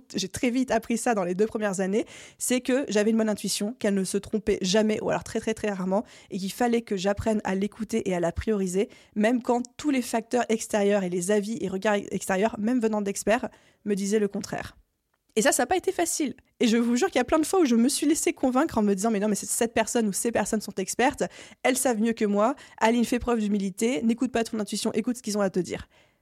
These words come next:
Cent pour cent des fois, <laughs> c'était un échec. Et cent pour cent des fois, j'ai regretté en me disant « J'aurais dû écouter mon intuition. » Et à chaque fois que j'ai osé aller à contrario de l'avis des experts, de l'avis du marché, à contrario de ma concurrence, de mes collègues, et cetera, et de suivre mon intuition,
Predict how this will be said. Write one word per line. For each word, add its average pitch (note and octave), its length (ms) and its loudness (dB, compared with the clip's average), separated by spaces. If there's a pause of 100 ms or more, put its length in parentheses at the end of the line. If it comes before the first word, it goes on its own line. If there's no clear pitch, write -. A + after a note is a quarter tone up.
(600)
Cent A#3 180 0
pour G#3+ 120 -2
cent A3 100 0
des F3 100 0
fois, A3 180 0
<laughs> - 20 -2
c'était - 200 -2
un F3+ 180 -6
échec. - 380 -6 (600)
Et G4+ 40 6
cent G4+ 180 2
pour F4 180 -10
cent F4+ 140 0
des D#4+ 140 2
fois, E4+ 160 2
j'ai D#4 120 2
regretté C#4+ 380 0
en D#4 60 4
me C#4 40 4
disant « C4 180 2
J'aurais G3 200 2
dû F#3 120 0
écouter A3 260 -2
mon G3 120 -2
intuition. » F3+ 380 -4 (320)
Et A3 80 2
à A#3+ 60 4
chaque C4 240 0
fois C#4 160 2
que A3 120 0
j'ai G#3+ 220 0
osé B3+ 340 2
aller A3 320 2
à F#3+ 120 -2
contrario A3+ 840 0
de F3+ 160 -2
l'avis G3 420 2
des G#3 160 -2
experts, F#3+ 380 0
de F3 100 -4
l'avis G3+ 300 0
du G3+ 120 -8
marché, G3+ 420 -2 (240)
à G3 80 0
contrario G#3 500 0
de F#3 340 2
ma E3+ 100 0
concurrence, G#3+ 580 2
de F#3 60 -2
mes F#3 120 -2
collègues, G#3+ 260 0
et F#3 40 -8
cetera, G3 320 0
et F#3 40 0
de F3 80 0
suivre A3 240 -4
mon G#3 60 -2
intuition, G#3 480 -2